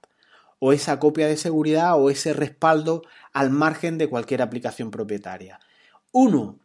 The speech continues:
es en P D F, que con este formato puedes acceder desde cualquier sitio, desde cualquier sistema operativo, desde cualquier plataforma, eh, dispositivo móvil, dispositivo de sobremesa,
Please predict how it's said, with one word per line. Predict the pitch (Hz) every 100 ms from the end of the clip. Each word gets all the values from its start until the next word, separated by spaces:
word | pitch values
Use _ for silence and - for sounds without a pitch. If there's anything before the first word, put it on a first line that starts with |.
| -
es | 175 175
en | 123 123
P | 151 165
D | 208 170
F, | 160 165 175 - _ _ _ _ -
que | 131 104
con | 113 151
este | 156 160
formato | 160 156 180 175 117
puedes | 123 127 120
acceder | 127 127 143 139 117 -
desde | 143 143 151
cualquier | 151 151 175 175
sitio, | - 135 120 101 - -
desde | 143 139
cualquier | 139 147 143 170
sistema | 170 - 156
operativo, | 156 151 131 127 113 95 -
desde | 135 135 143
cualquier | 147 139 165 180 180 -
plataforma, | 151 135 117 - 123 214 208 - _ _ _
eh, | 135 131
dispositivo | 131 135 139 135 139 151 180
móvil, | 143 127 120 113
dispositivo | 110 95 117 139 156
de | 151
sobremesa, | 147 120 117 120 -